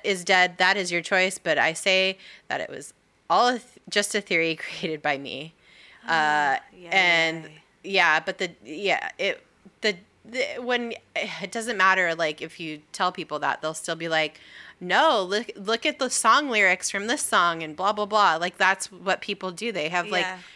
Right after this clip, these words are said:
Speaker 1: created their own evidence, quote unquote evidence. So
Speaker 2: Uh, anything can be interpreted for whatever you want it to be. Like, it's
Speaker 1: Well, and
Speaker 2: crazy.
Speaker 1: what's it, what's fascinating is that this was a precursor even to, like, the fake news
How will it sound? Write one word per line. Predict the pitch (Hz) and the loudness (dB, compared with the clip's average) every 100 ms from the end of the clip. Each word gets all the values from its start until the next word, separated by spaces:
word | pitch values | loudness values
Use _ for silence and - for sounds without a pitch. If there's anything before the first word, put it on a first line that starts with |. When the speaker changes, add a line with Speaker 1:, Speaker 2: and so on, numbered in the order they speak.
| _ | _
Speaker 1:
created | - - 226 214 226 208 | -6 2 4 4 2 0
their | 185 - | -2 0
own | 202 220 226 214 - | 0 0 -2 -2 0
evidence, | 165 156 139 123 110 - - - - | -2 -2 -6 -6 -8 -10 -10 -12 -6
quote | 185 151 | -4 -2
unquote | 147 - 135 - | -4 -6 -6 -4
evidence. | 143 143 - - - | -6 -8 -12 -14 -12
So | - 151 143 143 156 - | -6 -4 -4 -8 -12 -8
Speaker 2:
Uh, | 302 269 247 226 - | -4 -2 -2 -2 -2
anything | 285 302 269 226 | -6 -6 -12 -14
can | 202 196 | -14 -14
be | 208 190 | -12 -12
interpreted | 180 - 190 190 180 175 170 | -12 -14 -12 -10 -10 -10 -10
for | 202 180 | -10 -8
whatever | 180 180 170 185 | -8 -8 -10 -12
you | 190 180 | -12 -14
want | 175 160 | -14 -16
it | - | -18
to | 196 | -18
be. | 180 180 131 220 | -18 -18 -18 -16
Like, | 214 208 196 - - _ _ _ _ _ _ - | -10 -10 -10 -18 -20 _ _ _ _ _ _ -12
it's | 226 | 0
Speaker 1:
Well, | 254 | 2
and | 262 262 | 2 2
Speaker 2:
crazy. | 277 | 0
Speaker 1:
what's | - | 0
it, | - - _ - | -2 -4 _ -4
what's | 226 294 - | 0 0 0
fascinating | 202 165 - 233 220 214 | 2 0 0 -4 -2 -4
is | 190 | -2
that | 185 175 | -2 -2
this | 185 - | -4 -8
was | 196 | -6
a | 185 | -8
precursor | - 170 151 160 156 165 156 | -6 -6 -4 -4 -4 -4 -4
even | 151 156 156 | -6 -10 -10
to, | - 151 | -10 -10
like, | 139 _ | -10 _
the | - | -14
fake | 143 151 151 160 | -8 -8 -8 -12
news | 147 143 - - | -12 -12 -12 -12